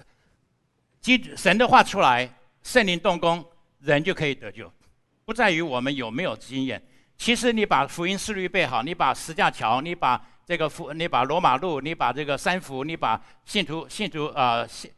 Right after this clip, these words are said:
幸福小组，你把，呃，P-，P R G全部都上了训练课，但是如果你没有祷告，没有圣灵的同在，没有在神的面前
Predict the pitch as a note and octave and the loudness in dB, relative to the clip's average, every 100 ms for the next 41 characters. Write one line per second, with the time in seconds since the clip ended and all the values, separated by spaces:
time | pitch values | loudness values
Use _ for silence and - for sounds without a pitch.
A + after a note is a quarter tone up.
0 | _ - G#3 E3+ F3+ D3 E3+ C#3+ B2 D#3+ | _ -6 -4 -2 0 2 2 -2 -8 -4
1 | E3 A2+ A2 _ _ _ - A#2 A2+ - | -2 -2 -2 _ _ _ -6 -2 -2 -4
2 | F#3+ - _ G3+ D3 D3 G#3+ D3+ - - | -12 -12 _ 0 2 2 0 -6 -8 -20
3 | - - F3 A3 G#3+ G#3 - G#3 E3 D3 | -4 2 2 2 4 4 4 2 0 -4
4 | A3+ F3+ D#3+ G3 C3 - _ G3+ F#3 E3+ | -4 -2 0 0 0 -4 _ 0 0 -2
5 | G3 G3+ C#3+ C3+ F#3 F3+ C#3 A#2 E3+ D3 | -2 0 0 0 -2 0 0 2 0 0
6 | G3 C3+ G3+ D#3+ D3 D#3 C#3 C#3 F#3+ B2 | -2 -4 -4 -4 -4 -6 -6 -2 0 0
7 | - - F3+ F#3+ G3+ F3+ E3+ E3 F#3 F3 | -6 -6 0 2 2 2 0 -2 -2 -2
8 | D#3 C#3+ | -2 -2